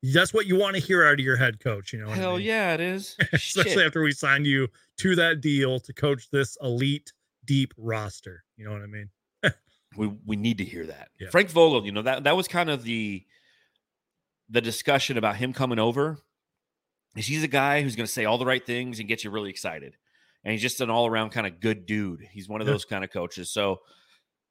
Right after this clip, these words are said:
Speaker 2: he's playing true to form. I don't know if you saw the interview, but, like, Bradley Beal was walking behind him. Bradley Beal's got, like, a Jordan shirt on. I love that 'cause I'm a huge Jordan guy. But, uh, it was great to see. One guy who didn't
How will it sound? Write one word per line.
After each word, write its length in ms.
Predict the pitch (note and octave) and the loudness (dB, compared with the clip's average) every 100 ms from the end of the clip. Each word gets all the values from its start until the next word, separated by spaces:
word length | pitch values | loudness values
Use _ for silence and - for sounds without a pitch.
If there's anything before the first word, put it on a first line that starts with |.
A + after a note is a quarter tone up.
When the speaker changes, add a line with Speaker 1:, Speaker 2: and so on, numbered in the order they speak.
| _ _ _ _ - | _ _ _ _ -6
Speaker 2:
he's 160 | D3+ | -2
playing 240 | - E3+ E3 | 0 0 0
true 160 | F3 | -2
to 60 | D#3 | -4
form. 380 | - E3 A#2+ E2 - _ _ | -4 -4 -4 -8 -18 _ _
I 40 | C3+ | -2
don't 120 | C3+ | 0
know 40 | |
if 100 | D3 | 2
you 60 | C3 | 0
saw 200 | - C#3 | 4 6
the 100 | C3+ | 6
interview, 240 | B2+ A#2 | 4 2
but, 80 | A2+ | 0
like, 140 | A2 - | -2 4
Bradley 280 | A2+ A#2 | 4 4
Beal 200 | A2 A2+ | 2 2
was 120 | A2+ G#2+ | 2 2
walking 280 | G#2+ G#2+ | 2 0
behind 320 | G#2+ G#2 G#2+ A2+ | -4 -4 -4 -6
him. 220 | A2 G#2+ _ _ _ _ _ _ _ - - | -8 -12 _ _ _ _ _ _ _ -20 -8
Bradley 220 | - A2+ | -2 0
Beal's 160 | A2+ G#2+ | 0 0
got, 100 | A#2 | 0
like, 100 | A2+ | 0
a 40 | |
Jordan 360 | G2+ A#2 G#2+ G#2+ | 0 0 0 0
shirt 240 | - A#2+ | -2 -2
on. 220 | A2 A2 G#2 | 0 0 -2
I 40 | |
love 260 | F#2 F#2 E2+ | -4 -6 -6
that 240 | E2+ F2 | -8 -10
'cause 80 | - | -12
I'm 100 | E2+ | -14
a 40 | |
huge 220 | E2 E2+ - | -14 -16 -10
Jordan 240 | E2+ E2+ | -10 -8
guy. 220 | E2+ F2 | -8 -8
But, 200 | F2 F#2+ | -6 -4
uh, 160 | F2+ F2+ - _ _ - | -2 -4 -8 _ _ -8
it 60 | |
was 120 | G2+ F#2 | -6 -2
great 200 | G#2 G2 | -2 -4
to 80 | |
see. 340 | F#2 - D2+ - _ _ _ _ - | -10 -12 -14 -18 _ _ _ _ -4
One 180 | E3+ | -2
guy 180 | G3 F#3+ | 4 4
who 100 | F3 | 4
didn't 440 | C3 D3+ D#3 D3 | 2 0 0 -2